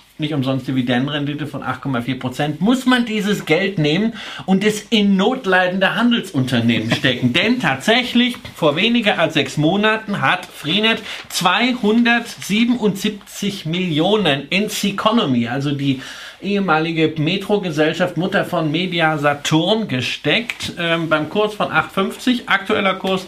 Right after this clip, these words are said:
vier fünfzig, das heißt also einfach mal hundertvierzig Millionen Euro verfeuert momentan. Muss so etwas in einer solchen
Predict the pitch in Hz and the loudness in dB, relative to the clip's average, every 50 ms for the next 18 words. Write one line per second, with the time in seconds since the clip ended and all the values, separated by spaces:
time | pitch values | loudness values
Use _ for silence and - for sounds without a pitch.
0 | - - - - - - - - 208 208 208 208 220 220 220 220 - - 233 208 | -12 -16 -16 -16 -18 -12 -6 -2 0 0 2 2 2 0 0 -2 -2 -4 -4 -4
1 | - 190 180 170 - 156 156 156 175 180 175 - - 147 160 156 160 165 - 151 | -2 -4 -4 -4 0 0 0 0 0 -2 -4 -4 -2 0 0 2 2 2 2 0
2 | 180 185 214 196 175 170 180 175 170 180 175 - - - - - 233 254 247 240 | 0 2 2 2 2 4 4 4 4 2 0 -4 -12 -6 0 2 2 4 4 4
3 | 247 240 - - - 220 214 214 208 - - 220 - - 190 185 170 160 160 165 | 2 0 -2 -2 0 2 2 2 2 0 -4 -2 -2 0 0 2 4 4 4 2
4 | 185 196 208 208 202 202 196 190 - - - _ _ _ - 151 151 165 185 180 | 2 2 2 2 2 2 0 0 -2 -6 -14 _ _ _ 2 2 4 4 4 2
5 | 156 151 160 165 170 - - - - - - 160 160 156 - - 160 156 160 147 | 2 2 2 2 0 -4 -8 -12 -10 -4 0 2 2 0 2 2 2 2 4 2
6 | 113 90 - - - - _ _ - 127 120 117 117 113 113 - - 123 123 120 | 0 0 -4 -12 -18 -20 _ _ -2 0 2 2 2 0 -2 -4 -4 -6 -6 -6
7 | 120 - 147 127 - 165 190 247 285 294 285 - - - - _ - 139 160 208 | -10 -12 -10 -2 2 2 4 4 4 0 -2 -4 -8 -14 -16 _ -6 -2 0 0
8 | 214 190 202 196 202 - 160 160 160 - - 160 - 151 139 131 120 113 120 139 | 0 0 -2 -4 -2 -2 -4 -4 -4 -8 -10 -6 -4 -2 0 0 0 2 2 2
9 | 151 185 185 190 233 233 233 | 2 2 0 0 -2 -2 -2